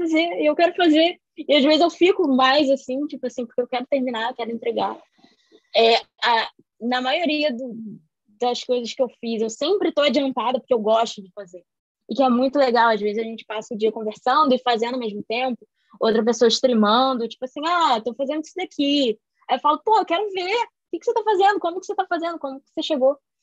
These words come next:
Então, isso é muito legal, sabe? A interação, eu, eu não, não converso só com o pessoal de arte,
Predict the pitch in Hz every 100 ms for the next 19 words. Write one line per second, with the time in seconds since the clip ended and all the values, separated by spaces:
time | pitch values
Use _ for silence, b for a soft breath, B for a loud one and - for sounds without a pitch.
0 | b b _ _ _ _ _ _ _ _
1 | 220 220 240 247 254 277 339 294 311 339
2 | 330 240 196 185 185 - 214 180 180 185
3 | 190 208 196 - 208 196 220 208 196 151
4 | 196 196 208 208 220 240 220 226 233 247
5 | 220 226 220 233 240 269 226 214 196 185
6 | 185 208 -